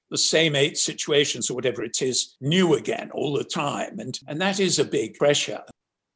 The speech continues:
But I, I wouldn't say I really can't work. You know, I, I, I, when people have a block and they literally cannot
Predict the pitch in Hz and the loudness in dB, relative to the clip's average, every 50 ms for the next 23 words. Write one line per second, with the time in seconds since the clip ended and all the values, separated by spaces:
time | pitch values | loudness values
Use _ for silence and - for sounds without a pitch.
0 | _ - 294 294 320 330 359 359 311 - - - 277 294 285 320 349 349 - - | _ -6 -4 -2 -2 -2 -2 -2 -4 -6 -8 -6 -6 -2 4 4 4 4 4 2
1 | - - - - 233 208 185 170 156 147 139 - - - _ - 147 151 147 143 | 0 2 2 2 4 2 2 4 2 2 0 -2 -6 -12 _ -6 -2 -2 0 0
2 | 131 139 180 185 175 156 151 127 - - - 139 123 107 - - 127 123 127 120 | 0 2 4 6 6 4 4 0 -4 -6 -6 -4 -4 -4 -6 -4 -2 -2 -2 0
3 | - 175 156 147 143 143 165 165 160 - 170 165 - - 147 147 143 131 143 - | 0 0 2 4 4 4 4 4 2 2 2 2 2 0 0 0 0 -2 -4 -2
4 | - 147 143 - 151 143 147 - - 180 151 147 147 135 151 139 127 139 110 - | -2 -4 -2 0 0 0 0 0 0 0 2 4 2 2 2 2 0 0 0 0
5 | - 156 151 131 113 113 - - 113 107 123 135 131 127 143 160 - - - - | 2 4 4 4 4 0 -4 -6 -8 -2 0 0 0 2 2 0 0 -2 -6 -8
6 | 135 110 113 107 - - - 160 - 147 135 123 - - - | -6 -6 -8 -8 -8 -6 -6 -2 -2 0 -2 -2 -4 -8 -14